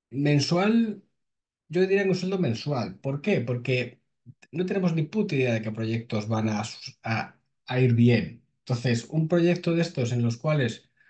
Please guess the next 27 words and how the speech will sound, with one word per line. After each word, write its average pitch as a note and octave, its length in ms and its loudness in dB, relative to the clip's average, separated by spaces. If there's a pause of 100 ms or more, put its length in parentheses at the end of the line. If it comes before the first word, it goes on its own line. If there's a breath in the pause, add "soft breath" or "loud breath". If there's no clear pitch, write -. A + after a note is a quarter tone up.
(460 soft breath)
te A#2+ 120 0
llevas C#3 320 2
cincuenta D3+ 400 -2
dólares D#3+ 420 0
en D3 120 -2
tokens A#2 420 -6
o A#2 140 -4
treinta C#3+ 280 -2
dólares C#3+ 280 0
en C#3+ 120 -2
tokens, E3 560 -4 (460 soft breath)
de B2 220 0
repente, D#3 920 -2
eh, A#2+ 120 -8
pasan D3 560 0 (480)
un D3+ 160 -2
año E3 340 2
y C#3 120 -2
te C3 80 -2
encuentras D3 420 0
que D3+ 120 -4
tus B2+ 240 -6
treinta D#3+ 300 -2
dólares E3 380 2
son C#3+ 180 0
tres A#2+ 220 -2
mil. B2+ 320 0